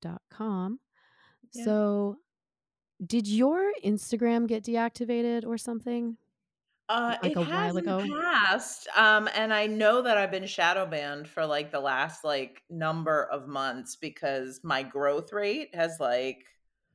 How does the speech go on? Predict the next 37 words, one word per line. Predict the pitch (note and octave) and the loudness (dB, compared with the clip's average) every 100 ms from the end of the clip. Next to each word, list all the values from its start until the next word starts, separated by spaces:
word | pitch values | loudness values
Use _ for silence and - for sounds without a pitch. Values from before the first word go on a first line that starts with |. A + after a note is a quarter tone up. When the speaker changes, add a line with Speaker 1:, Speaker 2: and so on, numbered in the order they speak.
| _ _ _ _ - | _ _ _ _ -2
Speaker 1:
Right. | G3+ G3 E3 D3+ | 4 6 4 2
Speaker 2:
just | - E3 | -2 -2
absolutely | - _ F3+ D#3+ D#3 | -2 _ -6 -4 -4
ground | D#3 E3 D#3 D#3+ | 4 6 6 4
to | E3 | -2
a | D#3 | 2
halt, | C#3 C3+ E3+ - | 4 4 2 -2
where | F#3 F#3 D3 | 0 4 6
I | |
used | E3+ G#3 A#3 | 4 0 -4
to | F#3+ | 0
get, | E3+ C3 | 2 4
like, | E3+ E3 D#3+ | 2 0 -4
twenty | - - F#3 F3+ F3+ F3 | -10 -2 0 0 -4 -2
to | E3 C#3+ C3+ - | 0 0 -4 -8
forty | F#3 F3 E3+ D#3 D3+ E3 | -2 0 0 -2 -6 -8
new | E3+ E3+ E3 | -10 -6 -6
people | D#3+ D#3+ D#3+ D#3 | -6 -10 -4 -2
a | C#3 | -2
day. | C#3+ A#2+ B2+ F#3+ D4 - - - _ | 0 0 2 0 -4 -10 -20 -20 _
Speaker 1:
What | G#3 G#3 D4 F4+ | 0 4 4 4
was | G4+ F3+ | 0 4
Speaker 2:
Then | C#4 C4 | 4 8
Speaker 1:
the | |
Speaker 2:
it | |
Speaker 1:
largest | G3 G3 G#3+ G#3+ G3 - | 8 8 8 2 0 0
your | G#3 | 0
account | - F3 D#3+ | 0 -4 -4
was? | D3 D3+ C3+ | -2 -2 -4
'Cause | - F#3 | -6 -6
I | |
thought | G3 C4+ | -2 -2
it | F4 | -2
was | - | -6
pretty | - G3+ E3 | -8 -6 -4
immense. | D#3 D3 - - - _ _ _ _ _ _ _ _ - - _ - - | -4 -8 -12 -18 -20 _ _ _ _ _ _ _ _ -20 -20 _ -16 -4
Speaker 2:
Uh, | G#3 F#3 | -2 -2